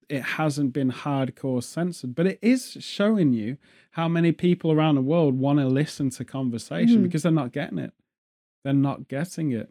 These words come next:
Speaker 2: You know what?
Speaker 1: That's
Speaker 2: I
Speaker 1: the
Speaker 2: wonder
Speaker 1: problem.
Speaker 2: it might be because of the fact that podcasts are not that, um, monetized yet,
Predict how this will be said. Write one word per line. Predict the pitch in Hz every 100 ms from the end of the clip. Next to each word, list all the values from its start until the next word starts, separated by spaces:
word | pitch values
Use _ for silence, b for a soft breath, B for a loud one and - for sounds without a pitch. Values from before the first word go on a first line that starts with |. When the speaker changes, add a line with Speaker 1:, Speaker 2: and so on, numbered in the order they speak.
| 320
Speaker 2:
You |
know | 330
what? | 415
Speaker 1:
That's | 294 285
Speaker 2:
I |
Speaker 1:
the |
Speaker 2:
wonder | 311 359 415
Speaker 1:
problem. | 381 285
Speaker 2:
it | 220
might | 240 254
be | 269 254 233
because | 220 208 - - 214 202 190 208 - -
of | 196 180
the | 180
fact | - 160 - 175
that | 175 -
podcasts | 180 175 - 175 196
are | 170
not | 175 175 175 -
that, | 165 175 170 156 - -
um, | 175 175 170 147
monetized | 180 180 226 - 262 269 277 277
yet, | 311 359